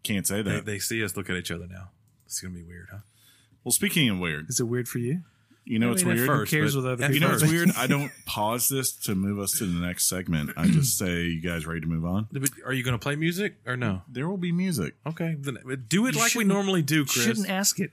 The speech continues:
Speaker 3: Everything that happens, pretend like you knew it was gonna happen.
Speaker 2: Wait.
Speaker 1: He knows nothing, Jon Snow.
Speaker 2: Hey,
Speaker 3: Like,
Speaker 2: speaking
Speaker 3: if you
Speaker 2: of
Speaker 3: fart,
Speaker 1: That's
Speaker 3: I saw
Speaker 1: Sunday.
Speaker 3: it coming.
Speaker 2: Speaking of that, who's excited for Game of Thrones on Sunday? Huh? <laughs> Got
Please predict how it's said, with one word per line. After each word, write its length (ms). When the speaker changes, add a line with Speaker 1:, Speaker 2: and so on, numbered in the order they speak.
Speaker 3:
Everything 440
that 120
happens, 420
pretend 360
like 180
you 160
knew 320
it 60
was 120
gonna 160
happen. 360
Speaker 2:
Wait. 260
Speaker 1:
He 120
knows 260
nothing, 400
Jon 240
Snow. 300
Speaker 2:
Hey, 80
Speaker 3:
Like, 80
Speaker 2:
speaking 380
Speaker 3:
if 40
you 60
Speaker 2:
of 60
Speaker 3:
fart, 240
Speaker 1:
That's 180
Speaker 3:
I 100
saw 180
Speaker 1:
Sunday. 120
Speaker 3:
it 100
coming. 220
Speaker 2:
Speaking 200
of 100
that, 360
who's 160
excited 380
for 100
Game 220
of 80
Thrones 280
on 140
Sunday? 400
Huh? 640
<laughs> 760
Got 80